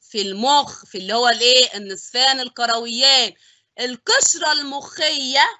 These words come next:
تمام، اللي هي بره كان ايه؟ كان مالها؟ رمادية. والداخلي من المخ كانت مين؟ كانت بيضة. هنا العكس، هنا الداخلية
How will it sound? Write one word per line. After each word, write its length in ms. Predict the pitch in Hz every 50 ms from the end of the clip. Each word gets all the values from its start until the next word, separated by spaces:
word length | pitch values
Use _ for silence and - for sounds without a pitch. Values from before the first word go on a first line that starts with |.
| _ _ _ _ _ _ _ _ _ _ -
تمام، 360 | 208 202 208 240 285 349 339 -
اللي 180 | 226 226 220 240
هي 80 | 226 269 254
بره 580 | 214 277 302 311 294 247 240 233 208 196 - _ _ _ _ _ _ _ _ _ -
كان 180 | - 262 262 262
ايه؟ 800 | 254 - 269 277 277 269 262 262 262 262 262 254 247 247 _ _ _ -
كان 200 | 233 214 214 233
مالها؟ 440 | 269 302 311 254 214 175 147 _ _ _ _ _ _ _ _ _ -
رمادية. 840 | 220 214 214 208 202 196 196 170 247 285 302 285 247 208 160 - _ _ _ _ _ _ _
والداخلي 840 | _ 240 285 294 285 254 214 208 302 311 302 - - 523 571 494 466 415
من 120 | 359 339 330
المخ 400 | 320 311 294 294 339 381 - 349
كانت 380 | - - 285 277 277 277 -
مين؟ 520 | 294 285 285 285 285 285 285 277 277 240 _ _ _ -
كانت 280 | - 226 220 226 220 190
بيضة. 600 | 170 160 170 262 285 285 269 240 - 180 143 _ _ -
هنا 160 | 294 320 247
العكس، 500 | 208 170 139 151 - _ - - - _ _ _ _ _ _ _ _ -
هنا 240 | 339 480 480 453 403
الداخلية 1040 | 311 233 214 214 294 294 294 302 - - 330 311 302 403 480 427 403 427 427 480 466